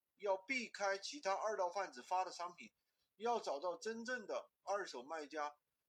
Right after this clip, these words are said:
这样的卖家有一个特点，就可以去刀，因为他家里不要了，所以说他才会去把东西想要卖掉，而不是为了赚钱。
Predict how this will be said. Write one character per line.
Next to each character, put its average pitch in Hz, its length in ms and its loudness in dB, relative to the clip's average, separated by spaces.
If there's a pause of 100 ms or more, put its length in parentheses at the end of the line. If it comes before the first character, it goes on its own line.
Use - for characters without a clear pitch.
(120)
这 277 120 4
样 269 180 6
的 180 320 4
卖 196 300 2
家 190 240 4
有 143 140 -2
一 139 40 -4
个 156 100 -10
特 226 200 -4
点， 147 200 -8 (200)
就 196 160 -6
可 175 180 -8
以 147 60 -12
去 - 160 -12
刀， 175 360 2 (520)
因 254 180 -4
为 233 500 2
他 208 200 -4
家 240 160 2
里 233 80 0
不 - 160 -10
要 254 240 4
了， 139 200 -4 (280)
所 202 200 0
以 226 40 -2
说 214 180 0
他 214 180 2
才 156 220 -2
会 180 260 -4
去 156 160 -10
把 131 200 2
东 165 200 -14
西 175 140 -10
想 117 160 -6
要 131 80 -6
卖 165 240 -4
掉， 131 240 -8 (320)
而 180 180 0
不 214 120 -6
是 240 100 -6
为 240 140 -6
了 170 80 -4
赚 190 200 -2
钱。 123 320 -8